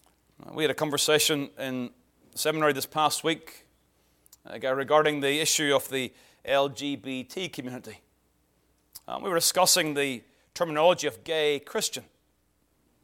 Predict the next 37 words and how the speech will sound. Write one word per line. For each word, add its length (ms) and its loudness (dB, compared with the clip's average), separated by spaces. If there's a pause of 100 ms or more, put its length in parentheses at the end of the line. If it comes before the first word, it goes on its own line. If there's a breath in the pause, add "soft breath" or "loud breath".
(800)
And 160 -8
Brother 180 4
Ken, 280 6
remember 360 4
in 80 4
the 60 -4
debates 460 -4
you 100 -12
men 160 -8
had, 400 2
again, 300 -6
over, 380 -2 (300 soft breath)
uh, 200 -2
a 20 -4
number 220 -4
of 40 -14
weeks 200 -2
ago 240 -4
now, 340 4
that 200 -6
the 100 -4
argument 340 6
of 120 -8
those 320 0
who 120 -6 (880 soft breath)
were 220 -2
advocating 500 4
for 160 -4
gay 220 0
Christian 520 -4 (880)
was 280 2
that 80 -10
the 80 -4
term 640 4
should 320 -4
be 100 -4
used 840 -4